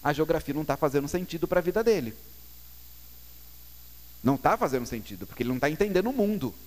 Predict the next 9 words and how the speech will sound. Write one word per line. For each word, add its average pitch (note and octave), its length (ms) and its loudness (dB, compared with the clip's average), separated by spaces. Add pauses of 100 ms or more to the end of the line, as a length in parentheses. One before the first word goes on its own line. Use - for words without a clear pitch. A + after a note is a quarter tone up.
(640)
O C3+ 80 8
mundo A#3 320 6
do G3 200 4
seu, A3 320 6
da B3+ 120 6
sua C4+ 300 2
vida. G2+ 380 -2 (1080)
Bom, B2+ 360 8 (680)
então G#3 220 10